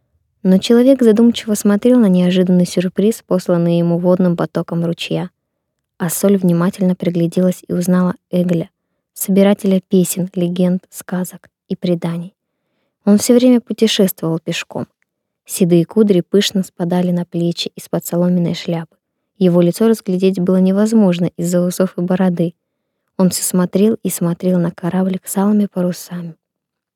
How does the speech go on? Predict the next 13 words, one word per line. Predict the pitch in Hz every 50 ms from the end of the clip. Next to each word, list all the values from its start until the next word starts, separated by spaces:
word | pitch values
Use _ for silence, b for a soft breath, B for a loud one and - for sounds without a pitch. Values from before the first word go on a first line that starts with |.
| _ _ _ _ _ _ _ _ -
Девочка | - 185 196 208 196 196 - - - 190
набралась | 185 180 185 185 185 185 180 180 -
смелости | - - 214 233 233 233 226 - - - -
и | - -
попросила | 190 - 180 - 185 175 175 - - - 208 - -
отдать | - 175 175 185 190 - - -
ей | 190 180 180
игрушку. | 190 185 180 175 175 175 - - - - - _ _ _ _ _ _ _ _ _ _ _ _ -
Эгель | 254 262 247 226 185 185 - _ _ _
от | - 185 - -
неожиданности | 196 190 190 190 226 233 226 220 214 214 - - - 208
выронил | 196 208 208 208 208 208 208
яхту. | 208 202 196 185 175 170 - - - - 202